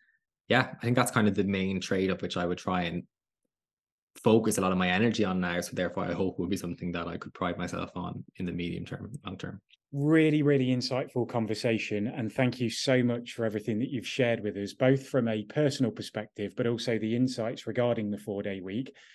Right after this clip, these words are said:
Speaker 2: We're now moving towards our quick fire questions. So I wondered if we could start by asking you what's something that you've achieved that you're proud of?
Speaker 1: My P H D.
Speaker 2: Oh, nice.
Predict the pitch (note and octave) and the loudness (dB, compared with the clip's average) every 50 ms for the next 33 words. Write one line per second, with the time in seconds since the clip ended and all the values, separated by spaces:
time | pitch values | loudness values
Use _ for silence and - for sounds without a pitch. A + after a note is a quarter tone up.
0 | - _ - B2+ B2 D3 D#3 D#3 D3+ D3 C#3 C3 C3 B2 A#2 - B2+ B2 B2 B2 | -14 _ 0 2 4 6 6 6 6 6 6 6 4 2 0 0 -2 0 0 0
1 | A#2+ A#2 - - D#3 B2 A2+ G#2+ - - - C3+ C3+ - - - A2+ G#2 G2+ G2 | 0 -2 -4 -6 -2 -2 -2 -2 0 0 -2 -2 -2 -4 -4 -4 -2 -2 -2 -2
2 | - - G2+ F#2+ - - - G#2+ G2+ A#2 D3 C#3+ - - - - - - _ - | -4 -6 -8 -8 -6 -6 -4 0 0 2 0 0 -2 -8 -14 -20 -20 -16 _ 2
3 | - C3 B2+ C#3+ D3 E3+ D3+ C#3 - - C3 B2+ - C3 - - - - C3 B2 | 4 6 6 6 6 4 4 4 4 2 2 2 0 -2 -4 -4 -2 0 0 2
4 | A#2+ C3 B2+ A#2+ A#2 A2+ A#2 A#2 A#2 - - C3 A#2 A2+ A#2 A2+ B2+ C#3+ - - | 2 0 0 -2 0 0 0 0 -2 -2 -2 0 0 2 2 0 0 -2 -2 0
5 | C#3 B2+ A#2+ - C3+ A#2+ B2 C3+ - B2 G#2+ A2+ G#2+ - - D#3+ C3 G#2+ F#2+ G#2 | 0 0 0 0 0 0 0 0 -2 -4 -4 -6 -6 -4 0 0 2 2 0 -2
6 | G2+ - - - C#3 C#3 B2 A#2 A2 A2+ - - B2 A#2 A2 G#2+ G2+ G2 F#2 F#2 | -4 -6 -6 -6 -4 -2 -2 -4 -4 -4 -2 -2 0 0 0 -2 -2 -4 -6 -10
7 | - - _ _ _ _ _ _ _ _ _ _ _ _ _ _ _ _ _ _ | -12 -18 _ _ _ _ _ _ _ _ _ _ _ _ _ _ _ _ _ _
8 | _ _ - G#2+ G2+ - A2 F#2+ F#2+ F2+ - - - - - - - _ _ _ | _ _ -2 -2 0 2 4 4 2 2 0 -2 -4 -4 -6 -8 -14 _ _ _
9 | _ _ _ _ _ _ _ _ _ - C#3 A2 G2 F#2+ F2 - - B2 A2+ G#2+ | _ _ _ _ _ _ _ _ _ -4 -2 -2 -2 -2 -4 -6 -4 -2 -2 -2
10 | G2 - - - - | -2 -4 -4 -6 -6